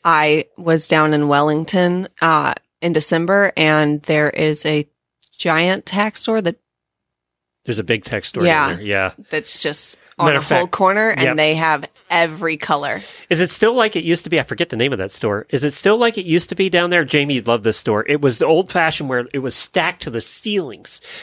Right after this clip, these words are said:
Speaker 2: with stuff. I mean,
Speaker 1: Yes.
Speaker 2: there's just stuff like the old tack stores used to be before they got
Speaker 1: Yeah.
Speaker 2: Doverized.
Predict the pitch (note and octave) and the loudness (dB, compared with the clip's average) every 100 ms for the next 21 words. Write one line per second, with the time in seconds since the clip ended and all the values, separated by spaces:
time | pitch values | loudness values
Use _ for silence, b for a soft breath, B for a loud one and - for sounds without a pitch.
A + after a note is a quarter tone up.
0 | - B2+ - - - D3+ - - F#3 E3 | -8 -6 -6 -4 -2 -2 -4 -6 0 2
1 | G3+ F#3 G#3 - A#3+ A3 - A3 F#3 - | 2 2 0 2 0 0 0 -2 -2 0
2 | F3 F3 F#3+ G#3+ G3+ - G#3 A3+ - E3 | 0 0 0 2 -2 -2 -2 -2 -2 -2
3 | D3+ E3 - A#2+ B2+ A#2+ B2 C#3+ B2+ C3+ | 0 -2 -2 -4 -4 -4 -2 0 2 2
4 | F3 C3+ C3 A2+ G#2 F#2+ F#2 | 2 2 2 0 -2 -2 -6